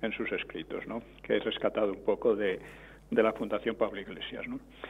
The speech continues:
Debe descatar-, <clears throat> debe des-, destacarse sobre todo esta evidencia, que es oscurecida en la mayoría de las historias. Fue un robo porque fue ilegal, pero sobre todo fue la medida político-estratégica más decisiva,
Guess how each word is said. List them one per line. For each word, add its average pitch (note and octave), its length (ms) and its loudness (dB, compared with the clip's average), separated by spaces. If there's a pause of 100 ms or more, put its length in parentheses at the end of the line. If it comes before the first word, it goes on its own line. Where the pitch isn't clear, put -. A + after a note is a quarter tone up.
(440)
Debe G3 200 12
descatar-, - 520 12 (240)
<clears throat> - 220 10
debe F#3+ 260 10
des-, E3 180 10 (360)
destacarse - 960 10
sobre B2+ 200 6
todo C3+ 140 8
esta C3 180 4
evidencia, F#2+ 520 0 (600)
que B2 220 10
es - 60 4 (100)
oscurecida C#3 720 10
en D3 80 12
la C3 80 12
mayoría A#2+ 360 8
de A#2+ 60 12
las G#2+ 160 2
historias. - 460 -4 (600)
Fue F3 400 12
un C#3+ 360 10
robo C#3 360 12
porque C3 240 6
fue - 180 2
ilegal, B2 420 12 (560)
pero F3 400 12 (100)
sobre C3 200 6
todo D3+ 280 12
fue D3 340 12 (100)
la B2+ 300 10
medida D3 380 10 (100)
político-estratégica C3 1160 6
más C3+ 300 8
decisiva, B2 640 4